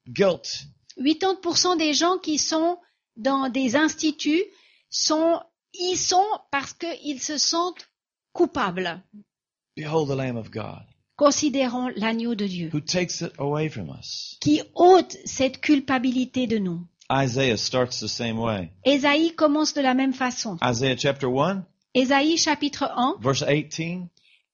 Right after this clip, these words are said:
Speaker 2: euh, verset dix-huit.
Speaker 1: God said, "Come and let's talk about it."
Speaker 2: Dieu, il, il parle et il dit, "Viens, on va en parler."
Speaker 1: No matter what's your problem.
Speaker 2: Égal quel est ton problème.
Speaker 1: If it's red like crimson.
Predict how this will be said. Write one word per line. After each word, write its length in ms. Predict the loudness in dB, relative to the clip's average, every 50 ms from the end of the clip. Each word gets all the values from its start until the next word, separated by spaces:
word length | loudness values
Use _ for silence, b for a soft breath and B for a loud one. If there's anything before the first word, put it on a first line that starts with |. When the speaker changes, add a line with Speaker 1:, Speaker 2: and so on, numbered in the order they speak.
| _ 0
Speaker 2:
euh, 560 | 2 4 4 4 4 4 2 2 2 0 0 0
verset 400 | 2 2 2 2 0 -2 -2 0
dix-huit. 480 | 2 2 4 4 4 2 2 2 0 -2 -4 -4 -6 -2
Speaker 1:
God 280 | 2 4 6 6 4 2
said, 380 | 0 0 0 0 0 -4 -10 _ _ _ -8 -2
"Come 240 | 0 2 2 2 2
and 60 | 0
let's 120 | 0 -2 -2
talk 260 | -2 -4 -4 -2 -2
about 320 | -2 0 0 0 0 -4 -8
it." 80 | -14 -20 _ _ _ b b b b b b b b b b -8
Speaker 2:
Dieu, 240 | 0 4 6 6 8 6 6 4 0 -2
il, 320 | -2 0 0 0 0 0
il 60 | -2 0
parle 380 | 2 4 4 4 4 4 4
et 80 | 4 4
il 140 | 2 2 0
dit, 200 | 2 2 2 2
"Viens, 280 | 2 2 4 4 4 4
on 120 | 2 4
va 120 | 6 6 6
en 60 | 6
parler." 420 | 6 6 6 6 4 4 2 2 2
Speaker 1:
No 120 | 2 2 4
matter 200 | 4 4 4 4
what's 280 | 2 2 0 -2 -2
your 100 | -6 -6
problem. 440 | -4 0 2 2 2 2 0 -4 -8 b b b b b
Speaker 2:
Égal 380 | -2 0 0 2 2 2 2 2
quel 160 | 2 2 2 2
est 140 | 2 2
ton 120 | 0 -2 -2
problème. 520 | -2 0 -2 0 0 0 -2 -2 -2 -2
Speaker 1:
If 120 | -2 -2 -2
it's 160 | -2 -4 -2
red 380 | 2 6 6 6 6 6 4
like 260 | 2 0 0 0 -2 -4
crimson. 640 | -2 0 0 2 2 0 -2 -2 -4 -4 -6 -10